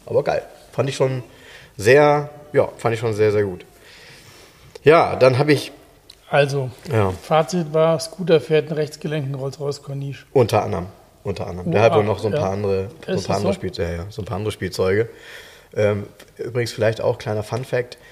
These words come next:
Speaker 1: Vielleicht landet das Auto ja irgendwann mal hier, ich wünsch mir das sehr, ähm, weil ich ihn selber, mm, mir wahrscheinlich nicht leisten kann. Ähm, von, neulich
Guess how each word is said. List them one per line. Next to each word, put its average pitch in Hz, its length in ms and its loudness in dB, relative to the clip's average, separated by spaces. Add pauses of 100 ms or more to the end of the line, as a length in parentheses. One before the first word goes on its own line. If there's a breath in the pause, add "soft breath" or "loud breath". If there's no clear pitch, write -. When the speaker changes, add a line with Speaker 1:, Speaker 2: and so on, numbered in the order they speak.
(140 loud breath)
Speaker 1:
Vielleicht 123 520 0
landet 123 320 -2
das 113 120 -8
Auto 101 240 -2
ja 98 100 0
irgendwann 104 280 -2
mal 98 100 -4
hier, 101 160 -4
ich 95 140 -6
wünsch 120 180 -8
mir 101 80 -4
das 101 200 -6
sehr, 107 300 -2 (520 loud breath)
ähm, 101 400 -2
weil 104 100 0
ich 104 100 -8
ihn 104 80 -2
selber, 104 460 4
mm, - 600 -10
mir 101 120 -4
wahrscheinlich 104 360 0
nicht - 20 -4
leisten 95 320 -4
kann. 98 280 -6 (580 soft breath)
Ähm, 104 580 -2 (520)
von, 107 420 0 (140)
neulich 120 360 0